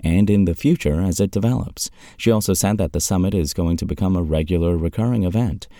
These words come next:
Another gathering is scheduled to be held in Korea in six months, she said, and one more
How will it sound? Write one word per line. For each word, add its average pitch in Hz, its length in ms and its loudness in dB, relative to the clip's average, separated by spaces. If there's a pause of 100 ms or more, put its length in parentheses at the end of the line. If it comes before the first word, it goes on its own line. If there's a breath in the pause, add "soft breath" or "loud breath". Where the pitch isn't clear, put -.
(240 loud breath)
Another 85 380 2
gathering 85 460 0
is 73 120 -2
scheduled 85 380 -2
to 78 80 -8
be 78 100 -2
held 87 220 -2
in 80 120 0
Korea 90 520 2
in 82 160 0
six - 340 -4
months, 80 320 -2
she - 220 -4
said, 95 260 -2 (320 loud breath)
and 78 240 2
one 135 160 4
more 101 240 4